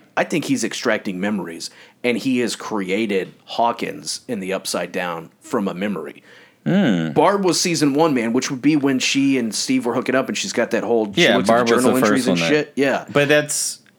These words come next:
Speaker 2: yeah, Will, but the journal entries stop, you know, when, when Will goes into the Upside Down, right?
Speaker 1: Yeah.
Speaker 2: And Will's already in the Upside Down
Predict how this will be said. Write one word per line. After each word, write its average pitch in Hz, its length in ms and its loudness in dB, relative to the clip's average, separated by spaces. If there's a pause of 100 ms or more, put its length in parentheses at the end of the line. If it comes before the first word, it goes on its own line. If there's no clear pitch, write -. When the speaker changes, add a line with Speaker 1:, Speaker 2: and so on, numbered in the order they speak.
Speaker 2:
yeah, 143 200 4
Will, 131 600 2
but 117 180 2
the 110 120 4
journal 123 280 4
entries 110 280 0
stop, 92 400 0
you 95 120 0
know, 90 120 0
when, 78 500 -4 (320)
when 92 300 0
Will 98 340 2
goes 90 260 0
into 85 200 -4
the 80 60 -2
Upside 76 280 -6
Down, 50 240 -8
right? 127 80 2
Speaker 1:
Yeah. - 200 -4 (520)
Speaker 2:
And 104 140 2
Will's 139 260 4
already 131 260 4
in 117 100 2
the 107 140 0
Upside 107 600 0
Down 80 640 -2